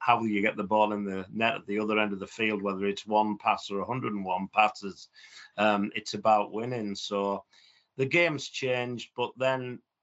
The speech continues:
football quite often, you know, we, when we talk about behaviour and one thi-, thing and another, it mirrors life, and football sometimes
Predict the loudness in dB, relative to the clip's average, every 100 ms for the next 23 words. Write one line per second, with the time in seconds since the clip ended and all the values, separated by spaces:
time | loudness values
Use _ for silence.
0 | _ -10 -10 -2 -2 -2 -4 0 2 2
1 | -2 -2 -6 -6 -4 -4 -4 -4 -6 -6
2 | -6 -6 -2 -2 -2 -2 -2 -4 -6 -4
3 | 2 2 0 -4 -2 -2 -2 -4 -6 -10
4 | -10 -10 -14 -8 -6 -4 -4 0 0 0
5 | -2 -6 -20 -20 -20 -20 _ _ -4 2
6 | 4 4 4 0 2 4 4 2 -6 -12
7 | -12 -10 -10 -4 0 0 -2 -6 -8 -4
8 | -2 0 -2 -8